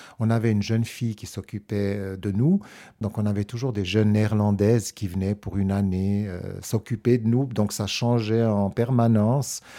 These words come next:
Et puis, euh, souvent, on ne mangeait pas avec, euh, nos parents parce qu'ils avaient des invités, et cetera. Donc, les enfants, on mangeait à part. Donc, moi, je n'ai pas de souvenir particulier de mon enfance. Parce que j'avais l'impression, d'ailleurs mon père me l'a dit quand j'étais jeune adulte,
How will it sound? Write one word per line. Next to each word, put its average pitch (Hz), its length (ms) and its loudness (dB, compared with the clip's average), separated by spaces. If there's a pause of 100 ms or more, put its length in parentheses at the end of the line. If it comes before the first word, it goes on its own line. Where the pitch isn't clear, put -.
(280)
Et 117 80 -8
puis, 131 320 0
euh, 139 180 -8
souvent, 135 340 -2
on 139 40 4
ne 110 60 2
mangeait 98 260 0
pas 113 340 0
avec, 95 360 -6
euh, 98 160 -4
nos 95 140 -2
parents 98 480 -6
parce - 180 -12
qu'ils 92 220 -10
avaient 95 240 -4
des 92 200 -8
invités, 98 500 -4
et 95 80 -6
cetera. 104 380 -8
Donc, 104 220 -4
les 101 140 -4
enfants, 104 260 -4
on 110 60 -2
mangeait 92 260 -4
à 90 100 -6
part. 92 480 -8 (440)
Donc, 110 100 0
moi, 123 160 4
je 113 120 2
n'ai 110 60 2
pas 135 180 -6
de - 60 -14
souvenir 120 540 -2
particulier 117 640 -2
de 107 60 0
mon 101 160 2
enfance. 107 540 -4 (680)
Parce - 160 -6
que 113 220 0
j'avais 107 280 0
l'impression, 110 520 0
d'ailleurs 101 180 2
mon 98 160 0
père 110 240 0
me 104 80 0
l'a 87 140 -4
dit 92 180 -10
quand 98 140 -10
j'étais 92 340 -10
jeune 101 240 0
adulte, 101 500 -4